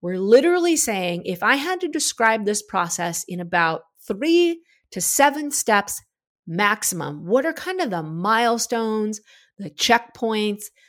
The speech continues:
the phases? You could do this with anything. I don't care what the hobby is. If you had to describe what it takes to make a quilt,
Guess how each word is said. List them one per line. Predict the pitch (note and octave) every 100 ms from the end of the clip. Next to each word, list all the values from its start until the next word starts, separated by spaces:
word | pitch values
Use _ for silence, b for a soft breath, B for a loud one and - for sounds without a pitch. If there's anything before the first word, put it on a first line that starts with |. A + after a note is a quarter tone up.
| _ -
the | E3
phases? | D#3+ - G3+ A#3 A#3+ G#3+ A3+
You | C#4
could | - -
do | B4 A#4+
this | A4+ B3+
with | G#3 -
anything. | G#3+ D#4+ E4 - D3+
I | E3
don't | E4 F4
care | A3 F3
what | D#3 G3+ -
the |
hobby | F#3+ E3+ E3 D#3
is. | D#3+ - -
If | E3+
you | G#3+
had | C4+ D#4+
to | C4+
describe | B3+ - - C#4 C#4 C4+ B3+ B B B B
what | - B3
it | C4 -
takes | C4 C#4 C4+ -
to | C4+
make | C4+ C#4
a | C#4+
quilt, | C#4+ - C#4+ F#3+ - -